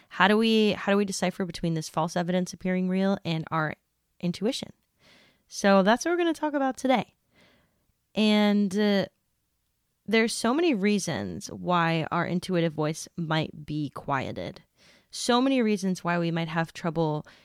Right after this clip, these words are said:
hearing it or trusting it, or why we believe that we don't maybe even have one, or that we might think that our connection to our intuition is just, like,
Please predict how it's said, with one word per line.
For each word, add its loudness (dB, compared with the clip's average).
hearing 2
it -2
or -4
trusting -4
it, -2
or -4
why 0
we 4
believe -2
that -2
we -2
don't -2
maybe -2
even -4
have -8
one, 0
or -2
that -2
we 6
might 2
think 0
that 0
our 0
connection -4
to -6
our -2
intuition -2
is -4
just, -8
like, -4